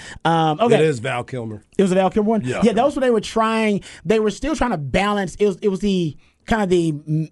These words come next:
Speaker 1: transformation, the metamorphosis of the Batman just genre of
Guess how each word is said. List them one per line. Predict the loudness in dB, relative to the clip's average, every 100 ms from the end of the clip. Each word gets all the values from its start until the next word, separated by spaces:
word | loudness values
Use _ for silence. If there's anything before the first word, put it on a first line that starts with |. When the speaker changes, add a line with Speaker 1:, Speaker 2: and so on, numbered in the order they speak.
| -6
Speaker 1:
transformation, | -2 0 0 -2 -2 0 2 0 0 -2 -2 -2 -2
the | -2 2
metamorphosis | 2 2 2 0 0 -2 -6
of | -4 -4
the | -4
Batman | -4 -2 -2 0 0 0 0 -2 -2 0 0 -2 -8
just | -8 -6 -6 -8 -10 -14 -12 -4
genre | -2 0 0 0 0 0 -2
of | -2 -6